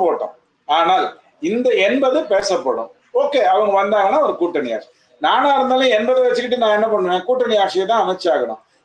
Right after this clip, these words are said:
இதையெல்லாம் யோசிச்சு தான் அண்ணாமலை உங்களுக்கு தெள்ள தெளிவா பேசுறாரு. ரெண்டாயிரத்தி இருபத்தி ஆறுலயே கூட்டணி ஆட்சி அமைஞ்சிருச்சுன்னா நாட்டுக்கு நல்லது. இல்லைன்னா இன்னும் கொஞ்சம் கொள்ளை போகும். நம்ம நாட்டை முகலாயர் கொள்ளை அடிச்சிருக்காங்க, பிரிட்டிஷர்ஸ் கொள்ளை அடிச்சிருக்காங்க, இவங்க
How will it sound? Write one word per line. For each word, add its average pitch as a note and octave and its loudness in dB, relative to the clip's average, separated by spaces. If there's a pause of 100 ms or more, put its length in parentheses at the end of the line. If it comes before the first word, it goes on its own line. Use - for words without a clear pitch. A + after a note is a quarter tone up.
(160)
இதையெல்லாம் G3+ 2
யோசிச்சு A3 -2
தான் A#3 0 (400)
அண்ணாமலை F#3+ 2
உங்களுக்கு E3 0 (100)
தெள்ள D#3 0 (100)
தெளிவா D3 2 (300)
பேசுறாரு. C#3+ 0 (460)
ரெண்டாயிரத்தி G3 0
இருபத்தி G3+ 0
ஆறுலயே F3+ 0
கூட்டணி F3 -2
ஆட்சி D#3+ -2
அமைஞ்சிருச்சுன்னா F3 -2 (100)
நாட்டுக்கு E3 -2
நல்லது. D#3+ 0 (480)
இல்லைன்னா F3 0
இன்னும் A#3 0
கொஞ்சம் A3+ 0
கொள்ளை G3+ 2 (100)
போகும். G3 0
நம்ம E3+ -2
நாட்டை F3+ 2
முகலாயர் F3+ 2
கொள்ளை D#3+ 0
அடிச்சிருக்காங்க, C#3+ -4 (520)
பிரிட்டிஷர்ஸ் G3 -2
கொள்ளை D#3+ 2
அடிச்சிருக்காங்க, C#3+ -2 (520)
இவங்க A#3 2